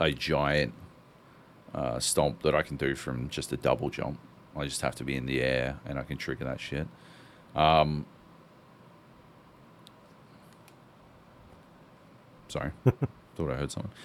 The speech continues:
Um, and, uh, yeah, the, like, I don't know. The combat is, is fun, right? Like,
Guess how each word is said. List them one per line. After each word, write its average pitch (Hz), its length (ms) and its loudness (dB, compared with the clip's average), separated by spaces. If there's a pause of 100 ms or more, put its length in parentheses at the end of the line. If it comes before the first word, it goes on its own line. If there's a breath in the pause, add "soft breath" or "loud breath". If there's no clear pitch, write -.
(300 loud breath)
Um, 113 460 10 (1040)
and, 117 360 10
uh, 113 500 12
yeah, 143 240 12 (580 soft breath)
the, 123 640 10
like, 123 480 10 (840 soft breath)
I 131 80 8
don't 175 100 12
know. 92 200 10 (500 soft breath)
The 135 100 8
combat 147 460 10 (260)
is, 127 220 6
is 120 180 2
fun, 82 420 2
right? 113 220 6
Like, 113 340 4